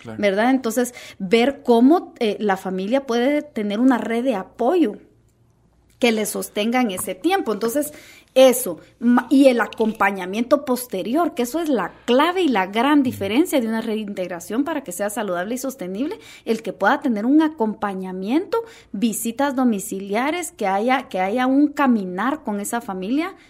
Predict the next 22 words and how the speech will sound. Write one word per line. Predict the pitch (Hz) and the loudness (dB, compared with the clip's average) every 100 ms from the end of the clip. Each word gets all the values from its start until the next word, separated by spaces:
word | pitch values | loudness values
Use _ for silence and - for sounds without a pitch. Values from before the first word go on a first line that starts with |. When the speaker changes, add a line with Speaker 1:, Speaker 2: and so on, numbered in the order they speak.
| - | -12
Speaker 2:
en | 196 185 | -8 -6
ese | 196 214 | -6 -8
proceso | 196 175 208 311 | -8 -8 -8 -8
hasta | 330 294 | -6 -6
que | - | -4
ya | 180 | -6
estén | 175 185 180 | -4 -8 -8
listos | 196 208 285 | -10 -10 -12
para | - - | -10 -10
hacerlo | - 196 - | -12 -14 -12
solos. | - 302 - - - _ | -2 -2 -2 -8 -20 _
Speaker 1:
Claro, | - 117 120 107 | 0 2 2 0
no, | 113 135 | 0 0
y, | 147 147 - | 2 -2 0
y | 143 120 - - - - - | -2 -4 -8 -20 -20 -20 0
yo | 139 | 4
lo | 180 202 | 6 6
pienso | 143 - | 2 2
así | 113 | 0
también. | 120 113 135 165 110 117 | 4 4 4 2 0 0
Yo | 143 | 2
recuerdo | 180 175 - 127 156 | 2 2 2 4 4